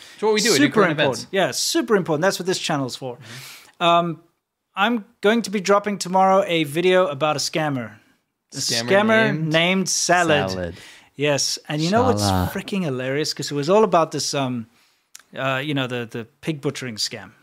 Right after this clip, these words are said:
Speaker 2: Okay,
Speaker 1: Yeah.
Speaker 2: and I played
Speaker 1: That's
Speaker 2: along
Speaker 1: right.
Speaker 2: and I went through everything and got to a point where she got so freaking frustrated and she swore at me
Speaker 1: It
Speaker 2: and
Speaker 1: was
Speaker 2: all this stuff.
Speaker 1: amazing.
Speaker 2: It's really funny. But just today, I got another one of them,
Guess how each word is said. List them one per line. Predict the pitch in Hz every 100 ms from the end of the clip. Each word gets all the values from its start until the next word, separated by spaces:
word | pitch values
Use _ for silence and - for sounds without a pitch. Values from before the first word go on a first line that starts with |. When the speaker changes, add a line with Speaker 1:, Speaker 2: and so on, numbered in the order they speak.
| _ 123
Speaker 2:
Okay, | -
Speaker 1:
Yeah. | 190
Speaker 2:
and |
I | 139
played | 139 151 147
Speaker 1:
That's | 135
Speaker 2:
along | 135 135
Speaker 1:
right. | 104
Speaker 2:
and | 120
I | 120
went | 143 139
through | - 139
everything | 127 135 135 143 131
and | 127 117 110 - - -
got | - 156
to | 156
a | 147
point | 151 151
where | 135 127
she | 131
got | 131
so | 120 139
freaking | 135 143 - 131
frustrated | 139 127 - 131 127 127
and | 123
she | -
swore | 123 - 127 123
at | 123
me |
Speaker 1:
It | 127
Speaker 2:
and |
Speaker 1:
was | -
Speaker 2:
all |
this | 104
stuff. | 101
Speaker 1:
amazing. | - 127
Speaker 2:
It's | -
really | 156 143
funny. | 143 147 127 - - - - _ -
But | 160
just | 233 226
today, | - 151 185 190 143 139 131 _ _ -
I | 147
got | 175
another | 165 175 220
one | 185 160
of | 143
them, | 147 147